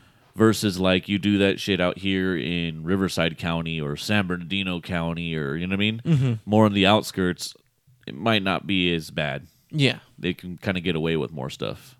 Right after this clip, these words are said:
Speaker 2: True, true.
Speaker 1: Obviously, they're not hosting as big events, but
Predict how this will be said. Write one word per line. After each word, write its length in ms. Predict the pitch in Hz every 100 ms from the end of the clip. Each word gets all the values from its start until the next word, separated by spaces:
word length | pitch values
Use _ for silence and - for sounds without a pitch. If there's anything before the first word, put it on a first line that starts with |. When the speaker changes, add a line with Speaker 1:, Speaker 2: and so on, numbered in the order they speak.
| -
Speaker 2:
True, 340 | 156 117 120
true. 260 | - 123 123 - - _ _ _ _
Speaker 1:
Obviously, 460 | - 95 92 87 98
they're 120 | 90
not 200 | 87 82
hosting 400 | 87 90 - 90
as 260 | - 82 76
big 220 | 76 80
events, 540 | 73 101 156 147 -
but 320 | - 78 69